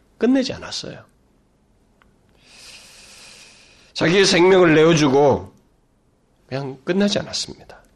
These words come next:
히브리서 기자의 말대로 그는 항상 살아서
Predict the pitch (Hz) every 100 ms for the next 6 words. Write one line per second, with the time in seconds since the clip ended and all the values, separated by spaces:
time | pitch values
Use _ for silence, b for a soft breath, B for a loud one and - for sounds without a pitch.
0 | _ _ _ _ 156 147 131 123 120 120
1 | 117 110 113 110 107 110 95 - b b
2 | b b b b b - 120 120 107 165
3 | 202 220 208 214 220 208 180 160 127 -
4 | 78